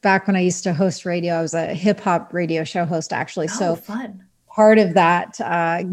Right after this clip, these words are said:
Speaker 1: gig was, you know, making club appearances. I'm, a, I,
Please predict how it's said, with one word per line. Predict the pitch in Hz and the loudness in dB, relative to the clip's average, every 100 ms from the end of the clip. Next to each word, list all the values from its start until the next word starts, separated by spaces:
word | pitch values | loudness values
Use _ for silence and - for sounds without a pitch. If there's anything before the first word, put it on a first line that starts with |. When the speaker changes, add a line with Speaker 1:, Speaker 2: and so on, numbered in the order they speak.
| 160 | -2
Speaker 1:
gig | 185 180 180 180 | 0 2 2 0
was, | 175 170 170 - - | 2 2 2 -2 -8
you | 175 | -6
know, | 165 | -4
making | 170 175 185 | -4 -6 -10
club | - 202 180 | -4 -2 -2
appearances. | 180 - 185 175 190 180 | -4 -6 -4 -4 -2 2
I'm, | 208 220 | 6 6
a, | 214 196 | 6 0
I, | - 190 | 0 0